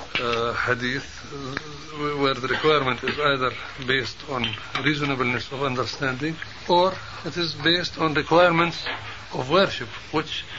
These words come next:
you do not argue with. Whereas the ones which are based on reasonableness of understanding are based on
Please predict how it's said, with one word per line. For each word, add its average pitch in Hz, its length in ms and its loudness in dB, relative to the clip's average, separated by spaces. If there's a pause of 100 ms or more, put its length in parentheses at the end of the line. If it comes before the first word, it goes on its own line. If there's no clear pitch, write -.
(160)
you 143 100 2
do 151 80 4
not 180 160 0
argue 143 400 2
with. 107 140 0 (580)
Whereas 147 320 2
the 143 260 -2 (640)
ones 151 240 2
which 147 220 -2
are 143 240 2
based 156 240 -2
on 135 140 -2
reasonableness 143 520 -2
of 143 80 -8
understanding 156 840 -2 (440)
are 147 180 4
based 160 360 0
on 160 180 0